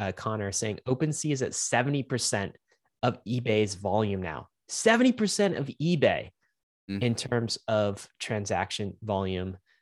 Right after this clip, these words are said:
Speaker 1: Uh, he makes a kind of a quip here. I'm sure this is all just money laundering and wash trading, though. It's nothing. <laughs>
Speaker 2: D-,
Speaker 1: A lot of people
Speaker 2: D C's
Speaker 1: are
Speaker 2: comment
Speaker 1: dismissing
Speaker 2: below
Speaker 1: N F Ts
Speaker 2: it.
Speaker 1: still, yeah.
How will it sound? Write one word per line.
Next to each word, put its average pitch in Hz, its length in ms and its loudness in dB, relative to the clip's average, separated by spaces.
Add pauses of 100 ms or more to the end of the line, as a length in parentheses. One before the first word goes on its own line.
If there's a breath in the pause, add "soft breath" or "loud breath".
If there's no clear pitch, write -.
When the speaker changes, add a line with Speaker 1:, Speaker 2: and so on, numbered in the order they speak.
(120)
Speaker 1:
Uh, 95 200 -2
he 95 120 -4
makes 104 320 -2
a 87 140 0
kind 110 180 -6
of 92 60 -4
a 92 60 -4
quip - 260 -6
here. 95 160 -4
I'm 98 100 -6
sure 110 160 0
this 98 220 -2
is 98 80 -6
all 95 80 2
just 92 240 -6
money 98 340 -4 (240)
laundering 95 380 -2
and 92 80 -6
wash 90 240 -2
trading, 87 320 -6
though. 85 100 -4
It's 90 160 -4
nothing. 87 400 -2 (540 soft breath)
<laughs> - 0 -
Speaker 2:
D-, - 160 2
Speaker 1:
A 151 80 8
lot 131 100 6
of 127 60 4
people 160 120 10
Speaker 2:
D 165 60 10
C's 156 260 10
Speaker 1:
are 135 40 6
Speaker 2:
comment 135 340 8
Speaker 1:
dismissing 127 280 2
Speaker 2:
below 117 280 8
Speaker 1:
N 127 60 10
F - 20 8
Ts 131 40 8
Speaker 2:
it. - 20 4
Speaker 1:
still, 95 220 2
yeah. 98 220 2